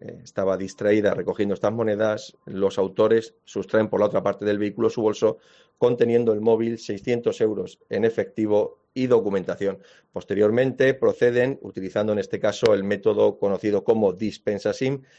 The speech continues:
a la extracción en un cajero de otros trescientos euros, así como a intentar desde la aplicación una contratación por importe de otros cinco mil euros. Estos autores se desplazan inmediatamente fuera de la provincia a la zona de Jaén,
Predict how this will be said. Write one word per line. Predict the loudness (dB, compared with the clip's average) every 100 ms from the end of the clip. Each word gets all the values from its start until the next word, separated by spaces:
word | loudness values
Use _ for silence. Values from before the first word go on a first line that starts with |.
| _
a | -2 2
la | 2
extracción | 2 0 2 2
en | 2
un | 0
cajero | -2 0 2 2 0
de | -4 -4
otros | -2 -4 -8
trescientos | -10 -12 -6 -6 -4 -2
euros, | 0 2 0 -2 _ _ _
así | -10 -6 -4
como | 0 2 4 2 -2
a |
intentar | -10 -8 -8 -6 -4 -4 -6
desde | -8 -4
la | -4
aplicación | -4 -4 -4 -4 -2 0 0
una | -2 0 0
contratación | -2 -4 -6 -4 -4 0
por | 0
importe | 0 0 -2 -2 -4 -6 -6
de | -4
otros | -4 -4 -8
cinco | -8 -6
mil | -4
euros. | -4 -6 -12 -20 _ -20 _
Estos | -6 -2 2
autores | 2 4 6 6 4
se | 0
desplazan | -4 -2 -4 -4 -8
inmediatamente | -6 -6 -6 -6 -4 -4
fuera | -4 0 0 0
de | -2 -6 -6
la | -4 0
provincia | 2 0 -2 0 2
a | 0 -2
la | -4
zona | -2 -2
de | -2
Jaén, | 0 2 0